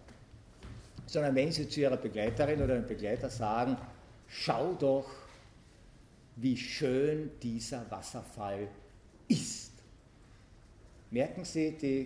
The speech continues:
kleine grammatikalische Verschiebung. „Es gefällt mir“, „es ist schön.“ Im ersten Fall ist es nur ein subjektives Geschmacks-, äh, Empfinden, das sich Ausdruck verleiht. „Es gefällt mir.“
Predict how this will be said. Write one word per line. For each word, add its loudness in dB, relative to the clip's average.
kleine 0
grammatikalische 0
Verschiebung. -4
„Es 2
gefällt 0
mir“, 2
„es -2
ist -2
schön.“ 0
Im -8
ersten 6
Fall 8
ist 2
es 0
nur 10
ein 10
subjektives 4
Geschmacks-, -2
äh, 4
Empfinden, 0
das 2
sich -4
Ausdruck -4
verleiht. -10
„Es -2
gefällt -2
mir.“ -6